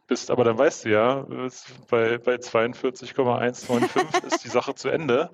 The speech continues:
Und danach kannst du dich aufs Sofa setzen. Und das, es, es fühlte sich bestimmt für viele so an. Und das ist ja auch ein bisschen überzeichnet worden, dieses Bild.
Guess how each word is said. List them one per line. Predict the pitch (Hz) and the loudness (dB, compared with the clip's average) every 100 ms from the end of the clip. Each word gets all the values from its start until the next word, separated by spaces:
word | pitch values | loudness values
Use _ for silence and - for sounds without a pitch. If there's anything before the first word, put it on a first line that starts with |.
| - - - - | -12 -14 -14 -8
Und | 120 113 | -2 0
danach | 113 120 | 2 0
kannst | 131 127 | -2 -6
du | |
dich | 120 | -2
aufs | 127 - | -2 0
Sofa | 156 175 | 0 2
setzen. | 123 120 - 160 160 - - - - - - - | 2 0 0 -8 -10 -14 -14 -16 -18 -20 -20 -6
Und | 139 123 - 131 | -4 -4 -8 -8
das, | 131 - - - | -6 -6 -10 -12
es, | 165 - - | -10 -10 -10
es | - - | -6 -6
fühlte | 156 156 151 | -4 -4 -6
sich | 127 131 - | -8 -8 -8
bestimmt | - - 147 139 | -8 -4 -4 -4
für | - | -12
viele | 127 - 139 135 | -8 -2 0 0
so | 113 104 | 0 0
an. | 123 | 0
Und | 120 | -4
das | 107 101 | -6 -8
ist | 117 | -2
ja | 110 | 0
auch | 107 104 | 0 0
ein | |
bisschen | 110 - | -6 -10
überzeichnet | 110 101 - 110 135 - | -10 -6 -2 -2 -4 -4
worden, | 113 110 | -4 -4
dieses | 101 110 - | -10 -14 -14
Bild. | 120 117 | -10 -10